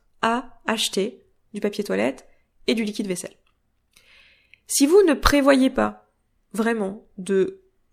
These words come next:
acheter le papier, euh, le papier W C et le liquide toilette, bien sûr, tout va bien, vous avez compris ce que je veux dire. <laughs> Si vous ne prévoyez pas de le faire, si vous ne l'avez pas planifié, vous dire, tiens, il faudra que je le fasse, bah, c'est, c'est simple,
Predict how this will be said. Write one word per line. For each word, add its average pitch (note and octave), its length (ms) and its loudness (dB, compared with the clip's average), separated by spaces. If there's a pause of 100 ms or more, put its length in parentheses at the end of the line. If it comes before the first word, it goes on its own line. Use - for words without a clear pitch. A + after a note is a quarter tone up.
(260)
acheter A#3+ 340 0
le B3 60 -4
papier, G#3+ 340 -4
euh, F#3 340 -4
le F3+ 140 -6
papier F#3+ 260 -6
W G3 80 -2
C G3+ 380 -2
et F3 60 -4
le F3+ 80 -4
liquide F3 340 -12
toilette, A3+ 340 -4
bien F3 180 -10
sûr, G4 320 -2
tout G3 120 -10
va F#3+ 80 0
bien, A#3 180 -4
vous - 220 -14
avez F3+ 80 -4
compris F#3 240 -14
ce - 40 -10
que F3 80 -6
je E3+ 60 -8
veux E3+ 60 -4
dire. E4 160 2
<laughs> - 600 -6
Si - 140 0
vous C#4+ 120 4
ne D4 60 0
prévoyez B3+ 380 2
pas F#3 140 0
de F3+ 80 -4
le G3 80 -2
faire, F4+ 260 0
si - 160 -4
vous G#3+ 160 -6
ne G#3 340 -10
l'avez G3+ 280 -2
pas B3 200 0
planifié, A3+ 840 -2
vous F#3 100 -6
dire, G#3 180 -2
tiens, G#3 260 -2
il G3 60 -6
faudra F#3+ 300 -4
que F#3+ 60 -12
je - 80 -14
le G3 80 -4
fasse, G3 280 -4
bah, F3 200 -4
c'est, - 160 -6
c'est - 240 -6
simple, G#3+ 240 -4